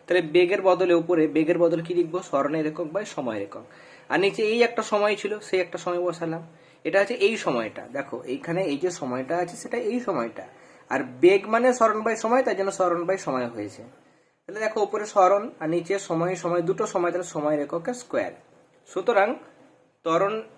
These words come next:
আহ, ত্বরণের এককে প্রতি সেকেন্ড কথাটি দুবার ব্যবহৃত হয়, প্রথমবার বেগ বোঝাবার জন্য, দ্বিতীয়বার বেগ পরিবর্তনের হার বোঝাবার জন্য। তাহলে এতটা লিখতে হবে।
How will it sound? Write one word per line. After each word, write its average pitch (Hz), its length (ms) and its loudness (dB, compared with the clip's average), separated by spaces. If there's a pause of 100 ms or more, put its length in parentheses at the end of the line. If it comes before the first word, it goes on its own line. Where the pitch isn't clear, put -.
(120)
আহ, 135 420 0
ত্বরণের 190 360 6
এককে 180 340 0
প্রতি 160 300 0
সেকেন্ড 170 360 -4
কথাটি 151 320 -2
দুবার 139 320 -2
ব্যবহৃত 147 400 -2
হয়, 175 180 -2
প্রথমবার 139 480 0
বেগ 143 360 -4
বোঝাবার 190 460 4
জন্য, 208 300 2
দ্বিতীয়বার 160 500 2
বেগ 165 260 0 (100)
পরিবর্তনের 143 520 -2
হার 165 340 -2
বোঝাবার 127 500 -4 (300)
জন্য। 120 360 2 (600)
তাহলে - 160 0
এতটা 160 220 -2
লিখতে 175 280 -4
হবে। 104 260 -14